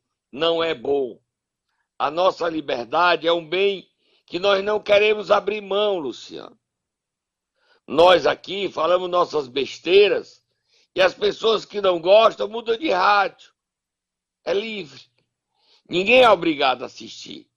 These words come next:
Mas na ditadura nós não poderíamos falar o que estamos falando agora, porque nós seríamos presos,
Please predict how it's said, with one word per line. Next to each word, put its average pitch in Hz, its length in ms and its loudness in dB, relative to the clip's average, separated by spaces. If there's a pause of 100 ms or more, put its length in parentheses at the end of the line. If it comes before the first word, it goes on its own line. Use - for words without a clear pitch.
(880)
Mas 143 200 -2
na 151 120 -2
ditadura 147 600 0
nós 151 180 -2
não 151 100 -8
poderíamos 139 680 -6
falar 127 320 2
o 127 80 -2
que - 80 -20
estamos 127 320 -4
falando 131 340 -2
agora, 120 500 2 (360)
porque - 160 -10
nós 113 200 -4
seríamos 117 480 -6
presos, 117 640 4